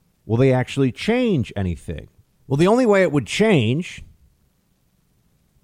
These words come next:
the only way it would change is if you actually had leadership that was willing to do something differently and to support law enforcement and to repudiate the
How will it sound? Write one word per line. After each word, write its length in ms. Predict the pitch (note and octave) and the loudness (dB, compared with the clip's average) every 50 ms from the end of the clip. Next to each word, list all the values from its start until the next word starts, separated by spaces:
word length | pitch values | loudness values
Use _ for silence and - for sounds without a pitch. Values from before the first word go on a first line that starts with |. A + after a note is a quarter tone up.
| _ - | _ -4
the 100 | - E3 | -2 0
only 220 | A3 C#4 D4 C4+ | 0 2 4 4
way 140 | G#3+ F3 C#3+ | 4 4 4
it 40 | B2+ | 2
would 120 | A2+ A2+ | 0 -4
change 300 | - - C3+ C3 B2+ A#2 | -2 -2 -2 0 0 0
is 140 | A2+ A2 G2 | -2 -2 0
if 180 | C3 C3 - - | -2 -2 -2 -2
you 140 | C3 C#3 C#3 | 0 0 0
actually 360 | C3 B2 - - A#2+ A#2+ A2+ | 0 -2 -4 -4 -2 0 0
had 180 | A2+ A2+ G2+ | 0 0 0
leadership 500 | G2 A2+ B2 A#2 A2 G#2+ - - G#2+ F#2+ - | 0 0 0 0 -2 -2 -2 -4 -6 -6 -6
that 120 | F#2+ D2 | -8 -10
was 100 | F2+ E2+ | -8 -6
willing 240 | F2 G#2+ G2+ G2 F#2+ | -4 -4 -4 -4 -4
to 100 | - F#2 | -6 -8
do 460 | D#2+ E2 F#2+ F#2+ F#2 F#2 F2 F2 - _ _ | -8 -6 -6 -4 -4 -4 -4 -6 -8 _ _
something 720 | - - - F#2 F2+ E2 - - F2+ E2+ E2 D#2+ D#2+ - _ - E2+ | -12 -8 -6 -6 -6 -6 -6 -8 -6 -6 -6 -8 -10 -12 _ -16 -8
differently 720 | D#2+ A2 A2 - - G2+ E2 C#2+ - D2 C#2 G#1 G#1 E2 - _ _ _ _ _ _ _ _ _ _ _ _ - | -6 -4 -4 -4 -6 -8 -8 -8 -10 -14 -16 -16 -18 -20 -20 _ _ _ _ _ _ _ _ _ _ _ _ -10
and 80 | F#2+ F2+ | -8 -6
to 80 | F#2 F2 | -6 -6
support 380 | - G2+ - A2 A2 G#2+ F2+ | -6 -6 -2 -2 -2 -2 -2
law 220 | - G2 F#2+ F#2+ F#2+ | -2 -2 -2 -2 -2
enforcement 640 | F#2 - - F2 D#2+ D#2+ - - E2 D#2 D2+ D2+ - | -4 -6 -6 -6 -6 -8 -10 -10 -10 -10 -10 -10 -10
and 220 | F2 F2 E2+ D#2+ | -10 -10 -10 -8
to 160 | - F2+ F2 | -8 -8 -8
repudiate 840 | D#2+ D2 D#2 - - - A2+ A#2 G#2+ G#2 F#2 F2+ E2+ E2 D#2 D2+ _ | -8 -10 -12 -12 -10 -6 -4 -4 -2 -2 -4 -4 -6 -8 -10 -12 _
the 300 | - E2+ D#2 D2+ D2 D2 | -12 -12 -10 -10 -12 -14